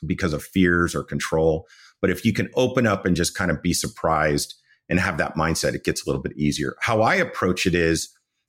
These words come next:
um, I'm constantly looking at new positioning, new angles, and I break everything down into a system that I call basis, and I train everyone on this. We've done it for years.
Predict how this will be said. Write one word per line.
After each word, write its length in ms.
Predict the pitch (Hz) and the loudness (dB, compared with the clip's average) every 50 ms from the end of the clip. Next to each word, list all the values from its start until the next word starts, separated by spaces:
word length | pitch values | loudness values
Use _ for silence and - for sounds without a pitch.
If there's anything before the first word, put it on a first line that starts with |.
| _ _ - | _ _ -2
um, 380 | 92 90 85 82 85 - - - - | 0 0 2 0 0 -2 -4 -4 0
I'm 200 | 104 98 95 - | 0 0 0 0
constantly 800 | - - 147 143 - - - - - - 107 101 92 90 90 - | -2 0 0 0 0 0 0 -2 -2 0 2 2 2 2 2 0
looking 400 | 98 95 92 92 - 98 90 87 | 0 0 2 2 2 2 2 4
at 340 | 85 80 78 76 76 - - _ _ _ _ _ _ _ _ _ _ - | 2 2 0 -2 -4 -8 -12 _ _ _ _ _ _ _ _ _ _ 2
new 220 | 101 113 120 113 | 4 4 4 2
positioning, 600 | - 113 95 - 104 95 - - 107 95 92 87 | 2 0 2 2 2 2 2 2 2 4 6 6
new 160 | 87 90 85 - | 6 4 2 0
angles, 440 | 85 85 85 87 80 82 85 82 - | -2 -2 0 2 2 2 2 0 -2
and 140 | - 92 | -2 -2
I 40 | 87 | -2
break 280 | 82 - 120 120 - - | 0 0 0 0 0 0
everything 400 | 110 101 107 101 - 101 95 87 | 0 0 0 0 2 2 2 4
down 340 | 92 87 82 82 85 82 78 | 2 2 2 0 0 -2 -2
into 260 | - 82 - 82 80 | -4 -6 -6 -4 -4
a 20 | |
system 380 | - - 90 82 - - 80 76 | -4 -2 -4 -4 -2 -2 -2 -2
that 100 | 76 73 | 0 0
I 100 | 73 71 | -2 -2
call 280 | - - 71 71 - - | -2 -2 -2 -2 -2 -2
basis, 460 | 78 73 71 - - - 67 - - | 0 0 0 0 -2 -4 -6 -6 -6
and 80 | 76 76 | -6 -4
I 40 | |
train 280 | - - - 78 76 73 | -4 -4 -2 -2 -2 -2
everyone 340 | 71 67 73 67 65 67 67 | -2 -4 -6 -6 -8 -8 -8
on 180 | 67 71 71 | -8 -8 -8
this. 200 | 65 65 67 - - | -8 -8 -10 -10 -10
We've 200 | 71 69 - _ | -12 -12 -10 _
done 140 | - 78 73 | -4 -4 -4
it 80 | 65 - | -4 -4
for 120 | - 71 | -4 -2
years. 360 | 71 73 69 65 65 - - | -2 -2 -2 -2 -4 -6 -8